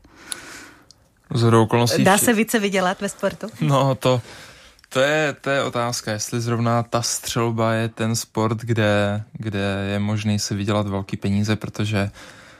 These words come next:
Speaker 1: a, nedovedu si představit, co všechno by musel jeden individualista vyhrát nebo získat za úspěchy, aby,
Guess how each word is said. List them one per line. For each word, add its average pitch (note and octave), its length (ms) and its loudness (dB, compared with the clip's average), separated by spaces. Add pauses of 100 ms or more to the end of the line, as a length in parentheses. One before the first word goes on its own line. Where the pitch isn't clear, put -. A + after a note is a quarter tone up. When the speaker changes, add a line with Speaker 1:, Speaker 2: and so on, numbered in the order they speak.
(340)
Speaker 1:
a, G#2+ 440 2 (1900)
nedovedu A#2 560 6
si A#2 160 -4
představit, G#2 600 -6
co - 200 -10
všechno A2 340 -8
by G#2 120 -6
musel G#2+ 380 -4
jeden G#2+ 420 0
individualista G#2 960 -2 (880)
vyhrát A2 680 2
nebo G2+ 500 -2 (560)
získat G#2+ 500 0
za G#2 300 2
úspěchy, G#2+ 800 -2
aby, A2 360 -2